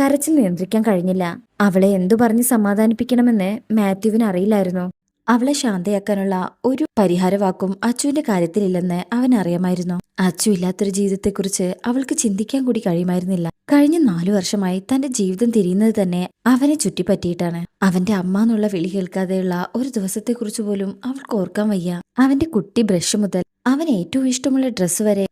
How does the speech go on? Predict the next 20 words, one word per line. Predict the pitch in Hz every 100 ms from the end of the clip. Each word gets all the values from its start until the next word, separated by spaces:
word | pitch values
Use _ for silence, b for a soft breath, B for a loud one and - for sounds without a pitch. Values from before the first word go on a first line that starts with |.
| -
അവൾക്കും | 196 180 170 185 180 -
ഏറെ | 254 277 320
പ്രിയപ്പെട്ടതാണ്. | 196 165 170 170 185 165 170
അവൻ | 226 233 254
വരച്ച | 208 170 -
ചിത്രം, | - 165 - 185 180
ഫുട്ബോൾ, | - 202 160 175 180 170 -
കാർട്ടൂൺസ്, | 196 185 - 196 185 - - -
അങ്ങനെ | 220 254 247
അവന്റെ | 214 214
എല്ലാം | 247 202 214 220 220
അവളുടെയും | 247 262 294 311
പ്രിയപ്പെട്ടതായിരുന്നു. | 277 190 180 185 202 190 170 175 175 _ -
അവൻ | 202 180 185
ജനിച്ചതിൽ | 190 185 202 208
പിന്നെ | 214 196 190 185 -
അവൾക്ക് | 247 269 285 330
പ്രത്യേകിച്ച് | 294 285 269 254 262
ഇഷ്ടമൊന്നും | 220 - 220 226 233
ഉണ്ടായിട്ടില്ല | 180 180 190 208 185